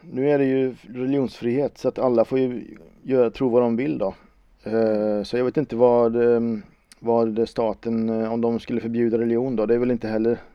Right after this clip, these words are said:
troligt. Och det är väl inte lämpligt heller, men jag tycker nog dä-, däremot tycker jag inte att de skulle stötta sekter. Som till exempel i Sverige så får ju Jehovas vittnen statsbidrag.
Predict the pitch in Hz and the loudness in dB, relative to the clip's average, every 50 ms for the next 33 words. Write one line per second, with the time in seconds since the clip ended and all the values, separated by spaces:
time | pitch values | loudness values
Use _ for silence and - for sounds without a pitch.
0 | _ - - 120 110 104 98 - - - - _ _ - - 110 117 113 117 120 | _ -8 -6 -6 -4 -4 -6 -8 -12 -20 -20 _ _ -8 -4 -4 -2 -2 -2 -2
1 | 117 - - 117 113 - - - - - _ _ - 120 123 120 110 98 117 107 | -4 -2 -2 -4 -4 -4 -6 -10 -20 -20 _ _ -6 -4 -4 -4 -4 -6 -8 -10
2 | - 113 104 107 123 127 127 123 - - - - - - - - - - - 123 | -8 -6 -2 -2 0 0 -2 -4 -6 -10 -16 -20 -20 -20 -20 -20 -20 -10 -8 -4
3 | - - 143 - 147 143 139 139 135 151 147 - 127 131 147 151 165 160 151 - | -2 -2 0 2 4 4 4 6 6 6 6 6 4 6 6 6 6 4 2 0
4 | 151 - - 143 139 120 131 117 110 123 117 - - - 123 120 120 120 117 - | -2 -2 0 0 2 2 0 0 0 0 -2 -2 -2 0 2 4 6 6 4 2
5 | - - - 131 - - _ _ _ - 135 151 156 139 - - 156 - - - | -2 -4 -6 -6 -6 -8 _ _ _ 0 0 0 0 -2 -4 -6 -6 -6 -8 -10
6 | 110 - - - _ _ _ _ - - 123 123 123 - 127 127 113 - 120 104 | -10 -10 -10 -12 _ _ _ _ -10 -6 -4 -4 -4 -4 -6 -6 -4 -4 -6 -6
7 | 98 - 107 107 - - 120 110 98 95 104 107 - 120 - - 123 123 120 120 | -4 -6 -6 -6 -4 -2 -2 -2 0 0 -2 -2 -4 -6 -4 0 0 2 4 4
8 | 117 120 120 120 113 - 123 120 - - 107 98 - 123 110 - - - 107 101 | 4 4 2 2 0 0 -6 -8 -8 -8 -10 -6 -4 -6 -6 -6 -8 -10 -4 -2
9 | 123 127 110 82 - - | 0 0 0 -2 -6 -14